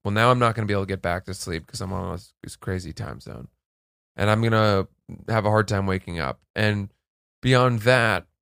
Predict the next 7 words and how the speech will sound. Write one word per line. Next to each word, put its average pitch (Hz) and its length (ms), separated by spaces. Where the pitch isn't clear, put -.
you 120 120
know, 101 500
I 107 140
only 110 220
made, 104 580
uh, 98 720
whatever, 87 440